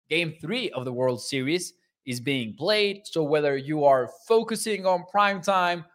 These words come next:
or having it to the side while baseball is being, being played, uh, I appreciate you. Thank you so much for choosing to listen to prime time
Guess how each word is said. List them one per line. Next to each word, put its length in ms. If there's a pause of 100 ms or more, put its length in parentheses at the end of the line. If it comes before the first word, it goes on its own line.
(140)
or 80
having 400
it 280
to 100
the 80
side 640 (220)
while 300
baseball 680
is 180
being, 440
being 300
played, 460 (240)
uh, 160
I 80
appreciate 720
you. 360 (300)
Thank 160
you 80
so 160
much 260
for 160
choosing 540 (460)
to 100
listen 260
to 100
prime 300
time 400